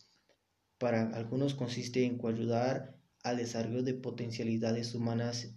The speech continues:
en su conjunto. Para otros, fomentar una ciudadanía y que estos puedan expresar una convivencia y aprendizajes socioemocionales.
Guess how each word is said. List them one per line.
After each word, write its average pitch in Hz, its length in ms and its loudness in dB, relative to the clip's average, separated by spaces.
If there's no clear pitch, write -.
en 123 160 -4
su - 100 -6
conjunto. 135 720 -2
Para 113 220 4
otros, 123 300 0
fomentar 120 760 2
una 143 180 4
ciudadanía 120 960 2
y 139 160 -2
que 131 160 4
estos 156 260 2
puedan 127 460 2
expresar 120 680 0
una 135 280 2
convivencia 120 680 0
y 123 80 2
aprendizajes 113 800 -2
socioemocionales. 110 1000 -4